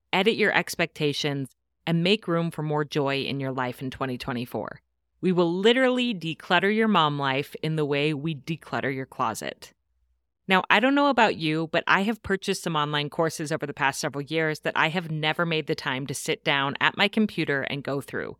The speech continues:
And that is so frustrating. What a waste of money. I want to assure you that you won't have that problem with this course because all of the lessons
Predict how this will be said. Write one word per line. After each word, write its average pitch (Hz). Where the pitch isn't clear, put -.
And 175
that 208
is 214
so 175
frustrating. 104
What 175
a 196
waste 151
of -
money. 147
I -
want 214
to 240
assure 214
you 208
that 175
you 175
won't 170
have 185
that 175
problem 151
with 135
this 185
course 208
because 165
all 196
of 214
the 214
lessons 160